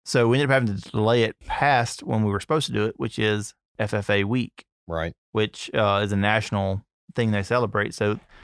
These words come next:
Speaker 1: this year it's actually gonna line up. So
Speaker 2: Mm-hmm.
Speaker 1: we're excited about that. Um, so yeah, we're gonna be doing that next week. They've already got their stories produced. So, uh, I think they're gonna be probably highlighting some, uh, ag
Speaker 2: Yeah.
Speaker 1: teachers and programs across the state and maybe,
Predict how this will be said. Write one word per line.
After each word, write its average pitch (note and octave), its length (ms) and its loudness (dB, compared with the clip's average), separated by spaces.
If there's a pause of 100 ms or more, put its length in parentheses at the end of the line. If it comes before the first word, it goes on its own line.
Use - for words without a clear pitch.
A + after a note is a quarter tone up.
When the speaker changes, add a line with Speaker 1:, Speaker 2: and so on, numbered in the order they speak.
(120)
Speaker 1:
this B2+ 240 2
year G#2 180 4
it's G2 120 0
actually G2+ 260 0
gonna F#2+ 200 2
line F#2+ 240 2
up. F#2 260 0 (140)
So G2 200 0
Speaker 2:
Mm-hmm. G2 80 2
Speaker 1:
we're A2 120 2
excited G#2 260 0
about F#2 240 0
that. F#2+ 280 2 (600)
Um, F#2 540 2 (220)
so A2+ 340 2
yeah, B2 180 2
we're A2+ 100 2
gonna A#2 120 2
be A2+ 80 4
doing B2 140 4
that A2 120 0
next A2+ 260 -2
week. B2 320 0 (320)
They've A2+ 120 2
already A#2+ 200 4
got B2 160 4
their A#2 120 2
stories B2 380 0
produced. A2+ 600 0
So, G2+ 440 2
uh, G2+ 420 2
I A#2+ 80 -2
think B2+ 140 -2
they're A#2+ 100 2
gonna G#2+ 140 2
be G2+ 60 -2
probably G#2+ 260 0
highlighting G#2 480 2
some, G#2 280 -4 (300)
uh, - 180 -4
ag G2+ 220 2
Speaker 2:
Yeah. F2+ 60 -6
Speaker 1:
teachers G#2+ 440 -2
and F#2+ 140 -2
programs G#2 540 0
across G#2 300 -4
the A2 60 -12
state G#2 300 -2
and A#2 80 -4
maybe, G2+ 320 0